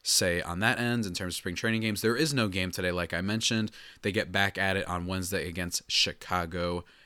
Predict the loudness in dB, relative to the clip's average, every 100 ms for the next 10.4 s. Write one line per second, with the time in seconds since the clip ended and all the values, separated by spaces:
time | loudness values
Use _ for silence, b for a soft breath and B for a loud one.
0 | B -4 -4 -6 -6 -6 -4 -4 -4 -4
1 | -6 -6 -6 -6 -10 -4 0 2 0 -2
2 | -4 -4 -4 -4 -6 0 2 4 2 -2
3 | -6 -8 -6 -6 -6 -6 -6 -6 -8 B
4 | B 0 2 2 4 6 6 6 4 4
5 | 2 0 0 4 4 4 0 0 -2 0
6 | -4 0 0 -2 b b b b b b
7 | b -18 -4 0 0 0 -2 0 2 2
8 | 2 -2 -2 -4 -6 -6 -4 0 2 4
9 | 4 2 2 0 0 -2 0 0 0 -2
10 | 0 0 0